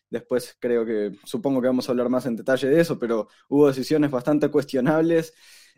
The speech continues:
eh, de cómo se manejó el partido. Y, y, y ¿qué querés que te diga? Es, es algo que no me gusta ver en L A F C porque me lo esperaría de, del otro equipo del Condado de Los Ángeles, que, eh, está más acostumbrado a la mediocridad y a no asumir nunca la responsabilidad, a vivir en una realidad paralela.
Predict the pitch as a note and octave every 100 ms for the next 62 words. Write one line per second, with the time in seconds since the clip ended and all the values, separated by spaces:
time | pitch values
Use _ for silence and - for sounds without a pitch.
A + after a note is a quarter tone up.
0 | - A#2+ A#2 A2+ A#2 C#3 C#3+ C#3+ B2 A#2
1 | - C#3+ C#3+ B2+ - D#3 E3+ G#3 _ _
2 | _ _ _ _ _ - C#3 C#3+ C#3 C#3
3 | C#3+ C3 B2 B2+ - G#3+ G3 F#3 E3+ D#3+
4 | D3 C#3 C3+ F3 - - - F3+ F#3 F3
5 | D3 C3+ C3+ D3 E3+ F3+ F#3+ - D#3+ F3
6 | F3 E3+ E3+ E3 D#3+ G3 A3+ - C#3 A#2+
7 | G#2+ G#2+ A2 C#3 C#3 C#3 C#3+ C#3 F3 G3+
8 | F3 C#3+ C3 C3+ E3 - C#3+ D#3 D3+ C#3+
9 | B2+ A2 B2+ C#3+ D3 C#3 A#2+ C#3+ F3+ F3
10 | B2 A2 - - A2+ A2 G#2+ G#2+ G#2+ G#2+
11 | G#2+ G2+ - C3+ C#3+ C#3 B2+ B2 - B2
12 | C3 C#3 B2+ C3 C#3 C3 B2+ C#3 D3+ D#3+
13 | D#3 C#3+ B2 C3+ C#3+ C#3+ C3+ C3+ C#3 C#3
14 | C3+ C3 C#3 C3+ C3 - C#3 D3+ D#3 D3+
15 | C3 C3 C#3 C#3 C#3 D#3 C#3+ C3+ C3+ C#3+
16 | C3+ C#3 C3+ C#3 C#3+ D3+